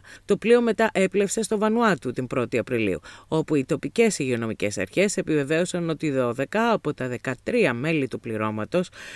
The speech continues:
συμπεριλαμβανομένου και ενός νεκρού, είναι θετικοί στον κορονοϊό. Περίπου δεκαπέντε εργάτες επιβιβάστηκαν στο σκάφος όταν ήταν στο Port Botany. Έως το βράδυ της Πέμπτης, οι έξι από αυτούς είχαν εξεταστεί και είχαν βρεθεί αρνητικοί.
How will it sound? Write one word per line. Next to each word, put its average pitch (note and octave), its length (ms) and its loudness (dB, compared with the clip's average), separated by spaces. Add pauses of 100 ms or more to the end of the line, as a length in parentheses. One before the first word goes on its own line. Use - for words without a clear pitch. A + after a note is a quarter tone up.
(160)
συμπεριλαμβανομένου F#3 960 2
και F#3 100 0
ενός F#3+ 380 -2
νεκρού, B2 380 -4 (320)
είναι G#3 220 4
θετικοί E3 400 -2
στον D#3+ 160 -2
κορονοϊό. C#3+ 540 -2 (500)
Περίπου G3+ 320 4
δεκαπέντε F#3 560 2
εργάτες F3+ 520 2
επιβιβάστηκαν E3+ 960 0
στο D#3 220 -4
σκάφος E3 600 -2
όταν F3 320 -2
ήταν F3 420 -2
στο D3+ 260 -4
Port D#3 280 -2
Botany. A#2+ 380 -2 (420)
Έως D#3 220 2
το D#3+ 120 0
βράδυ D3+ 280 0
της - 160 -10
Πέμπτης, F3+ 480 0
οι A3+ 140 2
έξι B2+ 260 2
από F#2 120 -6
αυτούς E3 440 -4
είχαν D3 260 -4
εξεταστεί C3 760 -4
και C#3+ 100 0
είχαν E3 360 -2
βρεθεί D3+ 500 -4
αρνητικοί. C3 680 -8